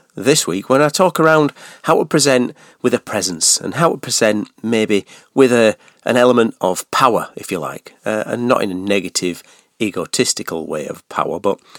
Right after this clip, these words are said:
how to make sure that you're putting your points over. So I'm gonna go through a few skills I think are really important around it. I'm gonna go through how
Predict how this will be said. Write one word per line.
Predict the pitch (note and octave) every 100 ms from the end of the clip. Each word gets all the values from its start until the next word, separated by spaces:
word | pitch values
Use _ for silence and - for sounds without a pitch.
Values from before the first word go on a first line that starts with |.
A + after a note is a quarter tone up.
| - -
how | D3
to | D3 C#3+
make | C3+ B2+
sure | - F#2+
that | F2+
you're | -
putting | - - G#2+
your | G2
points | - - F2 F2 -
over. | D2+ D2+ - _ - - - -
So | A3+
I'm |
gonna | A3
go | G3 F#3+
through | - C#3+ C#3 - - -
a | -
few | - A#2+
skills | G2+ - F3 F#3+ E3+
I | G#2
think | C3+ D3+ C#3+
are | G#2+
really | A#2 A2
important | G#2+ - A#2+ A2+ -
around | A2 A2+ A2+ G#2+
it. | G#2+ - _ - - -
I'm | C3+
gonna | C3+
go | B2 A2+
through | - A2+ G#2+ - - -
how | - A#2 A#2